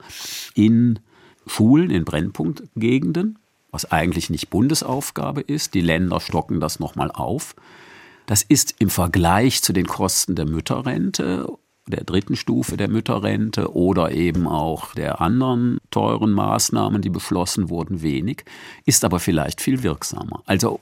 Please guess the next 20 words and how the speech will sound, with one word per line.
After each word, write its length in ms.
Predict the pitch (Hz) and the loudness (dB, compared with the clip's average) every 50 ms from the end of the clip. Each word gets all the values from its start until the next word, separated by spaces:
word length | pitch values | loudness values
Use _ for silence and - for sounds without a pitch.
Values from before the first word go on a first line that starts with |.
| _ - | _ 0
das 340 | - 110 120 123 - - - - | 2 4 4 4 2 2 0 4
ist, 360 | - 143 147 - - - - | 4 6 6 6 4 2 0
glaube 340 | - 104 101 95 104 113 123 | 2 2 4 4 4 2 2
ich, 120 | 113 107 - | 0 2 2
ein 180 | 82 82 87 | 0 0 0
Punkt, 640 | - - - 101 104 127 160 202 208 - - - - _ | -2 2 4 4 4 6 4 2 0 -2 -6 -12 -12 _
dass 240 | - - 95 92 104 | -2 0 0 0 0
es 160 | 95 92 - | 0 0 0
nicht 220 | 113 113 101 - - | 0 0 0 0 0
allein 560 | 82 82 85 82 80 92 117 151 180 175 139 | 2 2 4 4 4 4 4 4 4 4 4
um 120 | - 92 | 0 0
Verteilungspolitik 1200 | 85 - 76 - - - 71 65 65 73 62 - - - - 78 78 85 - - - 151 - _ | -2 -2 -6 -4 -2 -2 0 0 -2 -4 -6 -6 -6 -6 -4 -4 -4 -4 -2 -4 -4 -4 -4 _
geht, 280 | - 120 123 131 - | 0 0 0 0 -2
sondern 480 | - - 95 90 87 87 85 82 80 - - _ - _ | 0 0 2 2 2 2 2 0 0 -2 -6 _ -2 _
auch 600 | 90 87 87 98 113 135 160 170 156 - - - _ - _ | 4 4 4 4 4 4 4 2 0 -4 -12 -18 _ -8 _
darum, 760 | - 80 80 87 98 101 107 110 117 123 135 147 160 180 170 - _ - - _ | 2 4 4 4 4 2 0 0 0 0 0 0 -2 -2 -6 -12 _ -20 -8 _
Menschen 720 | 90 87 98 104 110 127 135 127 - - - 127 135 151 - - _ _ _ _ | 0 2 4 4 4 4 2 2 0 0 0 0 0 0 -2 -6 _ _ _ _
Selbstwirksamkeit 1200 | - 92 98 110 135 - - - - 98 92 87 82 - - 82 80 82 - - 85 80 80 - - | 2 4 4 4 4 2 0 -2 2 2 2 2 2 0 -2 -2 -2 -2 -2 0 0 0 0 0 0
zu 120 | - - | 0 0
ermöglichen 840 | - 78 80 85 82 82 98 107 - - 113 123 - - 131 131 131 | 0 0 0 0 2 2 0 0 0 -2 -2 -2 0 0 0 0 0